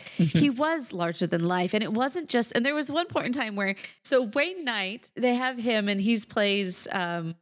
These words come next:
Speaker 2: I'm looking at the I M D B on, on his page, and it's just like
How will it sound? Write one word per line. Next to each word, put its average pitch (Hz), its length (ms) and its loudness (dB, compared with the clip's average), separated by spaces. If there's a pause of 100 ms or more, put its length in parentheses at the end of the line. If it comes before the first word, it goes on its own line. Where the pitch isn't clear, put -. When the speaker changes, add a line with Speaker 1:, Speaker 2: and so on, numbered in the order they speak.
(120)
Speaker 2:
I'm 226 300 2
looking 226 240 -2
at 208 100 -2
the 208 100 -4
I 180 200 -4
M 185 80 -6
D 196 120 2
B 175 220 2
on, 180 220 -2 (120)
on 180 140 -2
his 185 300 0
page, 208 440 -4 (460)
and 220 200 -2
it's 220 140 -8
just 226 160 -6
like 202 240 -2